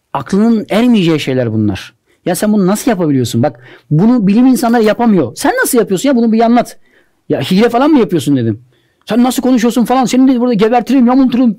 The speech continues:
falan tehdit ediyor beni. Dedim "Tamam, sakin sakin. Sorun yok, sakin. Bana bunu nasıl yaptığını anlat." Şöyle bir baktı, şöyle bir süzdü. "Cebindeki kamerayı çıkar bakayım şuraya koy." dedi.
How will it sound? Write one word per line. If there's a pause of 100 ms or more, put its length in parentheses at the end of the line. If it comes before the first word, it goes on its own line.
falan
tehdit
ediyor
beni. (360)
Dedim
"Tamam,
sakin
sakin. (520)
Sorun
yok,
sakin. (680)
Bana
bunu
nasıl
yaptığını
anlat." (1600)
Şöyle
bir
baktı,
şöyle
bir
süzdü. (800)
"Cebindeki
kamerayı
çıkar
bakayım
şuraya
koy."
dedi.